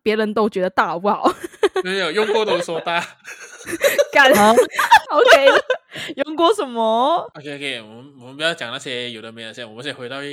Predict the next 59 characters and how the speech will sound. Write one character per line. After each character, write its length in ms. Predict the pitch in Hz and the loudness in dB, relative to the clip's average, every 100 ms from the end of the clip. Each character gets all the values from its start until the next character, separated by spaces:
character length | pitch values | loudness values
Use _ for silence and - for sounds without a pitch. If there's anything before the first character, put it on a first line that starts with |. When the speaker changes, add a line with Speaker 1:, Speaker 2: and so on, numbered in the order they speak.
| 143 | -14
Speaker 2:
回 160 | 143 139 | -14 -12
归 260 | 175 156 | -8 -6
到 100 | 160 | -6
几 240 | 170 - 110 | -8 -14 -14
个 200 | 135 143 | -12 -10
问 200 | 143 147 | -12 -14
题 300 | 117 107 _ _ _ _ _ | -20 -20 _ _ _ _ _
啊。 120 | 107 101 | -20 -10
Speaker 3:
好。 400 | 165 151 156 165 _ _ | -6 -4 -6 -10 _ _
Speaker 2:
因 100 | 156 | -12
为 100 | 175 | -10
就 160 | 175 180 | -8 -10
相 160 | 170 | -10
信， 140 | 143 165 160 | -10 -12 -12
诶， 140 | 208 | -12
可 160 | 214 127 | -12 -14
能 180 | 139 135 | -14 -16
有 80 | |
些 440 | 120 131 123 123 120 | -16 -14 -12 -12 -14
我 120 | 113 | -16
的 440 | 117 117 113 110 113 | -14 -14 -14 -18 -20
就 80 | |
是 180 | 131 139 | -18 -18
不 160 | 131 151 | -16 -14
专 280 | 139 117 139 | -12 -12 -14
业 100 | 123 | -16
的 100 | 110 | -16
听 300 | - 120 113 | -20 -20 -14
众， 180 | 135 - _ - | -14 -16 _ -20
他 120 | 139 | -18
们 120 | 127 | -18
没 120 | 131 | -18
有 60 | 123 - 185 | -20 -14 -14
听 100 | 139 | -10
过 220 | - - | -10 -10
你 80 | - - | -14 -16
们 80 | |
的 80 | 240 | -8
节 200 | - 349 359 | -4 -2 -2
目。 100 | 311 370 - 339 - 330 | 0 -2 -4 -20 -20 -10
Speaker 3:
嗯。 120 | 311 | -8
Speaker 2:
啊， 80 | - 349 - 359 - 359 - 508 | -6 -8 -6 -10 -10 -14 -10 -12
我， 80 | 247 | -8
Speaker 1:
Hello？ 180 | 269 262 | -2 4
Speaker 2:
我 60 | 262 | 4
先， 220 | 359 466 | 4 0
我 60 | 202 | 2
先 200 | 247 277 | 2 2
让 120 | 285 | -2
他 160 | 240 | -4
们 240 | 185 175 202 | -6 -8 -6
道 160 | 220 | -6
歉 220 | 214 226 208 | -4 -6 -4
先， 180 | 180 | -6
我 60 | 135 | -8
先 120 | 165 | -12
跟 220 | 160 - | -12 -8
他 80 | 165 | -8
们， 160 | 156 | -8